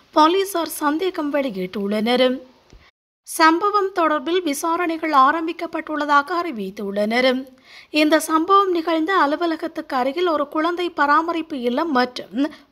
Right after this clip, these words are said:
பாடசாலை ஆகியன அமைந்துள்ளன. இதன்போது பராமரிப்பு இல்லத்தில் நூற்று நான்கு பேர் இருந்ததாக தெரிய வருகிறது.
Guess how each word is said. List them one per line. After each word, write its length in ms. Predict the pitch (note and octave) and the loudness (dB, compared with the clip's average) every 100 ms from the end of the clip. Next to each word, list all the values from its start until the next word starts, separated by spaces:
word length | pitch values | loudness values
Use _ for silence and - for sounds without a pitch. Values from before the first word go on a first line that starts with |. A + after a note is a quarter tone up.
| D#4 | 6
பாடசாலை 600 | D#4+ F#4 F#4+ F#4 E4 D#4 | 6 6 -2 -4 -2 -2
ஆகியன 440 | D4 D4 D4+ D4+ | -4 -6 -8 -6
அமைந்துள்ளன. 920 | D4+ C4+ F#3+ F#3+ G#3 G#3+ A#3 B3 C4 - _ _ - - _ | -6 -6 -8 -6 -2 -2 0 -2 -4 -10 _ _ -20 -20 _
இதன்போது 560 | D4 D#4 F#4+ F#4+ F4+ F#4+ | 0 2 2 2 0 0
பராமரிப்பு 760 | G4 D4 D4+ F4 F#4 F4 E4+ | 2 4 4 4 0 -4 -4
இல்லத்தில் 480 | D4+ D4 D4+ F#4+ D#4+ | -4 -4 -4 -2 -2
நூற்று 380 | D4 F4 F4 D#4+ | -2 -4 -4 0
நான்கு 420 | C#4 D4 F4 F4 | 4 4 2 -4
பேர் 300 | E4 D#4 - | -4 -4 -4
இருந்ததாக 640 | C4+ C#4 D#4 E4 D4 C#4+ | -4 -2 -2 -2 -4 -4
தெரிய 360 | D4+ D#4 A3 F3+ | -6 -8 -6 -6
வருகிறது. 840 | F#3+ G3+ A3 A3+ B3 B3+ C4 - | -8 -6 -6 -2 2 2 0 -8